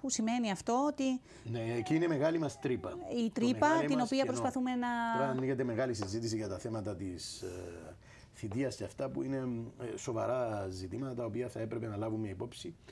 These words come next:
Speaker 2: εν ώψη του νέου κλίματος το, το οποίο δημιουργείται. Και θα σας πω, ε,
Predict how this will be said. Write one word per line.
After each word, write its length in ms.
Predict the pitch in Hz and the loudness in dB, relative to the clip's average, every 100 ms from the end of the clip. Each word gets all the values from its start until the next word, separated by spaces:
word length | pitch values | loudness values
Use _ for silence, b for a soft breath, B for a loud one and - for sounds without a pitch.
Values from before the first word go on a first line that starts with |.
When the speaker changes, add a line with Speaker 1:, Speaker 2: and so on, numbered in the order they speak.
| B B - | B B -6
Speaker 2:
εν 140 | 113 | -4
ώψη 220 | 131 - | -4 -4
του 100 | 120 | -2
νέου 220 | 113 135 - | 0 0 0
κλίματος 500 | 127 139 135 131 - | 0 0 -2 -4 -6
το, 180 | 120 117 113 107 | -4 -2 -2 -4
το 80 | 113 | -4
οποίο 220 | 104 131 | -2 0
δημιουργείται. 540 | 131 135 127 107 85 - - B B B | 0 0 2 0 -2 -8 -18 B B B
Και 60 | 117 | -2
θα 40 | |
σας 120 | 131 | -2
πω, 340 | - 220 202 - - | 2 2 2 -4 -8
ε, 180 | 135 | -6